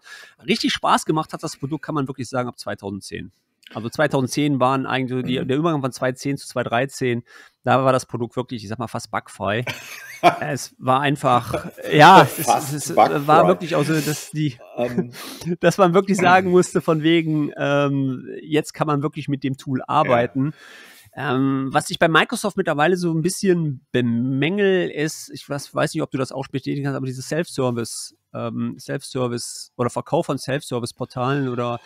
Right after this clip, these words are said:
Speaker 1: Low-Code oder wie wir es
Speaker 2: Mhm.
Speaker 1: nennen wollen, ist meine Erfahrung, ich bin jetzt nicht gerade in der I-T-Welt unterwegs, sondern klassisch wirklich bei Projektleitern, die draußen auf der
Speaker 2: Okay.
Speaker 1: Baustelle rumlaufen, die interessiert das, die interessiert das überhaupt nicht. Also, die können es auch nicht. Die haben da überhaupt kein Interesse dran. Die wollen, die wollen ihre Reports haben und wollen damit arbeiten.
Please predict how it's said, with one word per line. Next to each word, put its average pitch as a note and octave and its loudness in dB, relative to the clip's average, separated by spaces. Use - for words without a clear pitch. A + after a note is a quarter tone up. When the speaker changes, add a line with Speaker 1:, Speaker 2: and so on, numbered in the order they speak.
Speaker 1:
Low-Code B2 0
oder A#2+ -2
wie B2+ -8
wir C3+ -4
es A2+ -4
Speaker 2:
Mhm. A#2 -2
Speaker 1:
nennen B2+ -2
wollen, A2+ -2
ist - -8
meine D3+ 2
Erfahrung, F3 2
ich - -14
bin D#3+ -2
jetzt - -4
nicht E3+ -2
gerade D#3+ -2
in D#3 0
der B2+ -2
I-T-Welt F#3+ -4
unterwegs, D3 -6
sondern C3+ -2
klassisch A#2 -8
wirklich - -8
bei B2 -6
Projektleitern, B2+ -6
die B2+ 2
draußen B2 -2
auf B2+ -6
der G#2 -8
Speaker 2:
Okay. G#2+ 0
Speaker 1:
Baustelle A#2 -2
rumlaufen, G#2 -6
die A2+ -10
interessiert G2+ -12
das, A2 -12
die A#2+ -12
interessiert G2 -14
das G2+ -8
überhaupt F#2 -12
nicht. - -18
Also, B2 0
die B2 -8
können G#3 2
es - -2
auch - -14
nicht. - -10
Die A#2 -10
haben D3+ -2
da C#3+ 4
überhaupt C#3+ 2
kein C#3 0
Interesse - -6
dran. A2 -10
Die C#3 -6
wollen, E3+ 2
die C#3 -4
wollen F3+ 0
ihre D3+ -2
Reports C#3+ -6
haben C3 -2
und C3+ -4
wollen D3+ -2
damit C#3 -2
arbeiten. C#3 -2